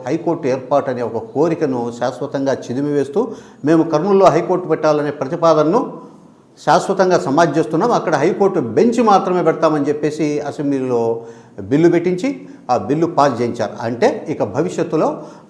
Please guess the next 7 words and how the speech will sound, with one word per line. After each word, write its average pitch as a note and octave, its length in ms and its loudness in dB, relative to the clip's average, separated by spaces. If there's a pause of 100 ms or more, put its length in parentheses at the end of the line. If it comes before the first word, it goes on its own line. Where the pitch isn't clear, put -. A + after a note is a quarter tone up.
రాయలసీమలో D3 720 2
హైకోర్టు D3 520 0
అనేది B2 560 0 (320)
ఏర్పాటయ్యే C3+ 800 2
అవకాశమే C#3 720 -2
లేదు. A2 580 4 (380)
దీంతోపాటు D#3+ 1000 4